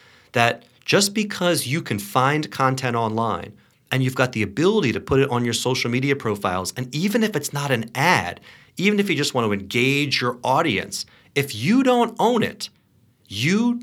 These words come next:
can't use it. Or if you do use it, you can get in trouble.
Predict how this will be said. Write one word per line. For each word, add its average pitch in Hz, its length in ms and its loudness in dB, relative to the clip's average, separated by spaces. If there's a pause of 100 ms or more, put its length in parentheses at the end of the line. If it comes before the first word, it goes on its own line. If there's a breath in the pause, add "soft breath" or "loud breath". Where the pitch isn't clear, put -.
can't 123 440 -4
use 175 320 0
it. - 200 -6 (120)
Or 143 160 4
if 131 140 -2
you 113 100 0
do 196 280 0
use 165 300 -2
it, 170 140 0 (280 loud breath)
you 135 200 -2
can 127 200 -2
get 110 200 2
in 92 80 -4
trouble. - 460 -4